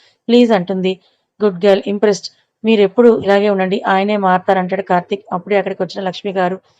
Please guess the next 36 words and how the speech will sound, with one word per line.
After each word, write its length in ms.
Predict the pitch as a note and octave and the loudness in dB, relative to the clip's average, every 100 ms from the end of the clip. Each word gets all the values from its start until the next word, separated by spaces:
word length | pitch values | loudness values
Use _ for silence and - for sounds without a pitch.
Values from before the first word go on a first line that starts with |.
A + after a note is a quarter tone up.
| _ - | _ -10
"నిజమే 280 | G#3+ F#3+ G3+ | -8 -4 -2
బాబు, 280 | F#3+ F#3 F#3+ A#3 | 0 -2 -4 -12
ఇప్పటి 260 | G3 G#3+ | -10 -6
వరకు 300 | G3 F#3+ F#3 G#3 | -4 -4 -4 -4
ఆయన 220 | F#3+ F#3+ | -2 -4
వీళ్ళ 200 | F#3+ F#3+ | -6 -6
ఏ 140 | F#3+ F#3 | -8 -6
సంతోషాన్ని 560 | G#3 F#3 G3+ G3+ G3 | -6 -6 -6 -6 -8
ఇవ్వలేదు. 340 | F3+ F#3 F3+ F#3 _ _ _ _ | -6 -6 -6 -8 _ _ _ _
ఇంత 180 | A#3 A3+ | -8 -6
మంచి 240 | G#3+ G#3 G3 | -4 -6 -4
బంగారాలు 600 | F#3+ F#3+ G#3+ G#3+ G3 F#3+ _ _ _ | -6 -2 -2 0 -2 -4 _ _ _
ఆయనకి 360 | A3 G#3+ G#3 A3 G3 | -2 -2 -2 -4 -4
కూతుర్లుగా 480 | A3 A3+ A#3+ A#3 A3+ | -2 -2 0 -2 -2
పుట్టడం 360 | G3+ F#3 G3+ | -4 -4 -4
ఆయన 200 | G#3+ F#3+ | -2 -4
చేసుకున్న 400 | F#3+ G3 F#3+ G#3+ | -4 -6 -4 -6
అదృష్టం 300 | F3+ F#3 - | -6 -6 -6
అయితే, 220 | F#3 F#3 F#3+ F3+ _ _ - | -6 -2 -6 -6 _ _ -4
వాళ్ళ 160 | G#3 G3 | -2 -2
తండ్రిగా 480 | G3+ F#3+ G3+ G3+ G3 | -2 -4 -2 -2 -2
ఉండలేకపోవడం 720 | A#3 G3 G3 F#3+ G3+ F#3+ G3+ | -4 -4 -4 -4 -2 -2 -2
ఆయన 180 | A3+ F#3+ | -6 -8
దురదృష్టం" 500 | F#3 F#3 G3 G3 G#3 | -6 -8 -6 -8 -6
అంటారు 300 | F#3 F3+ F3+ F3+ | -6 -4 -4 -6
లక్ష్మి 280 | E3+ - | -10 -8
గారు. 220 | F#3+ F3+ F#3+ _ _ _ - | -4 -4 -4 _ _ _ -8
"మీరేం 300 | G#3+ G3 G3 | -4 -2 -2
కంగారు 340 | F#3+ F#3+ F#3 F#3+ | -2 -2 -2 -2
పడకండి 300 | F#3+ F#3 F3+ | -2 -2 -4
అత్తయ్య, 260 | F3+ F#3 G#3 | -2 -4 -2
అంతా 220 | G#3 A3 | -4 -2
సర్దుకుంటుందని" 640 | A#3 G3 E3+ A3 G3 F#3+ F3 | 0 -2 -4 -8 -6 -6 -6
చెప్పి 260 | F3+ G#3 F#3+ - _ _ - | -4 -2 -2 -4 _ _ -8
ఇంకా 240 | G#3+ G#3+ G3 | -4 -2 0
కార్తీక్ 500 | G3 F3+ G#3+ G#3 | 2 2 0 -2